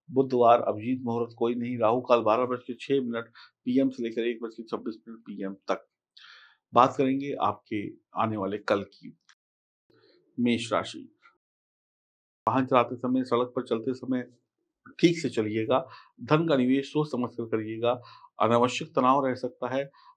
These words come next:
अनावश्यक वाद विवाद से बचें। किसी अशुभ समाचार के मिलने से निराशा हो सकती है। प्रेम संबंध में आज का दिन सामान्य रहेगा। बिजनेस में कोई नई डील हो सकती है।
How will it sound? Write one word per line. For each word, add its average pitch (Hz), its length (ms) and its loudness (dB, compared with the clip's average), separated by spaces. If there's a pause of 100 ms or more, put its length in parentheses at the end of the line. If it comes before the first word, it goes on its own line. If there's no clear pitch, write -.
अनावश्यक 120 460 2
वाद 127 260 6
विवाद 120 340 4
से 117 80 0
बचें। 110 280 0
किसी - 220 -8
अशुभ 160 260 -2
समाचार 131 400 0
के 123 180 -6
मिलने 117 260 -6
से 113 140 -14
निराशा 104 360 -4
हो 117 160 -8
सकती 113 240 -12
है। 120 60 -8
प्रेम 139 300 -2
संबंध 117 340 -6
में 117 80 -4
आज 107 140 -2
का 104 120 -6
दिन 107 200 -10 (100)
सामान्य 101 420 -2
रहेगा। - 520 -10 (720)
बिजनेस 160 360 4
में 165 100 -6
कोई 156 180 2
नई 139 160 0
डील 143 240 0
हो 139 220 -4
सकती 139 220 -8
है। 151 280 -10